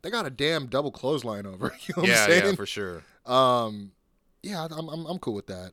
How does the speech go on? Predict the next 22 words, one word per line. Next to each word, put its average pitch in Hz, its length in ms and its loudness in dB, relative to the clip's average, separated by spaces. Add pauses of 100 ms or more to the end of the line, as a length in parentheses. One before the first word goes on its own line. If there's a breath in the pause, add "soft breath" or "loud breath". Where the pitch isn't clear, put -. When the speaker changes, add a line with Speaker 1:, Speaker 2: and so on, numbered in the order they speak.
Speaker 2:
Mm-hmm. 101 320 -14
Speaker 1:
I'm 117 120 -10
cool 98 160 -10
with 90 140 -18
that. 85 260 -20
Okay, 117 300 -8
and 113 100 -10 (120)
then, 123 60 -6
uh, 120 140 -6
we're 127 60 -2
about 220 180 -8
to 208 60 -14
get 208 80 -10
into 185 160 -10
the 170 80 -10
nitty 135 380 -10
gritty 123 260 -4
now. 107 200 -8
This, 110 220 -8
this 127 260 -10
is 139 220 -8
all, 156 400 2